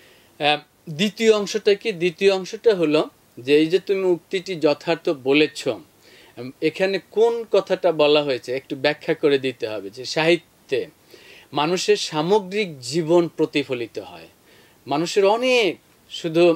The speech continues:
একটা দিক নয়, মানুষের দুঃখ, কষ্ট, হাসি, কান্না, ছোট, বড়, মেঝো, জীবনের বিভিন্ন শৈশব, কৈশোর, যৌবন, বৃদ্ধ, হ্যাঁ, অবিবাহিত, বিবাহিত, এরকম কত রকমের সামাজিক, পারিবারিক,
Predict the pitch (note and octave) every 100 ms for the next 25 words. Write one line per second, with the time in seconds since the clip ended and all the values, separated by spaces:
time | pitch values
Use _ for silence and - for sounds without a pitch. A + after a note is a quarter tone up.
0 | - - F#3+ - _ G#3+ F#3 E3 C3+ A#2+
1 | A2 D#3 F3 C#3+ C#3+ - A3 - - -
2 | - D#3+ E3+ - E3+ D#3 D3+ D3+ - D3+
3 | C3+ C#3+ D3 - D3 - C#3+ C#3+ D3 C#3
4 | - D3+ D3 D#3 C#3 C3 C#3 D3 C#3+ C3+
5 | C#3+ C#3 D#3 C#3+ - - - B2 D#3 D#3+
6 | E3 D#3 C3+ D3+ D#3 E3 D3 - D#3+ D3+
7 | - D3 - - D3+ D3 D#3+ D3+ C3+ -
8 | - - C3+ D#3 D#3 D#3 D3+ C3 B2 D#3
9 | C3 D3+ D3+ C#3+ - - C3 C#3+ D#3 F3+
10 | _ C3+ C#3 C#3 E3 D#3+ D#3 D3 E3 C#3+
11 | D3 D#3 E3 D#3+ D#3 E3+ G3+ B3+ A3+ G3
12 | _ F#3 G3+ - G3 F3+ D#3+ D3 - D3+
13 | E3 D#3+ D#3 E3 D3+ - - D3 D3 D#3
14 | D#3+ D#3+